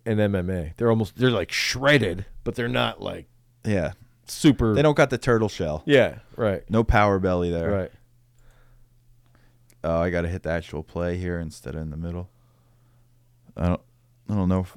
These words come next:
Speaker 2: the sound's gonna be there. We're gonna talk over it the whole time. Chiseled. I wanna see this. Should I skip it?
Speaker 1: Yeah.
Speaker 2: Oh my goodness! Look at that. Hol-, <laughs> oh, you
Speaker 1: Okay, so if I re-,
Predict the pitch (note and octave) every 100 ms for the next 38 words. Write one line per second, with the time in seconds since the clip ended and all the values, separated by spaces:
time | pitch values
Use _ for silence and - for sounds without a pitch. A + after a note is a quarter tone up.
0 | - - - F2+ E2 F#2 E2+ E2+ E2+ F2+
1 | F2 F#2 F#2+ F#2 D#2 - E2 E2+ D2 D#2
2 | E2 D2 E2+ E2+ E2 F2 F2+ F#2+ _ _
3 | _ _ _ _ _ _ _ _ _ _
4 | _ _ _ _ - _ - _ _ -
5 | - E2+ F#2+ F2 F2+ G2 F2+ - B1+ B1
6 | B1+ - _ _ _ - - E2 - -
7 | - F#2+ - _ - C#2 C2+ - _ _
8 | _ _ _ _ _ _ _ _ - G#2+
9 | G2 F2+ F#2 F2 F2 F2 - _ - A2
10 | G2 F2 F2+ - G#2 - - - - -
11 | - F2+ E2 G2 - - B2 B2+ A2 D#3
12 | A2 B2+ D#3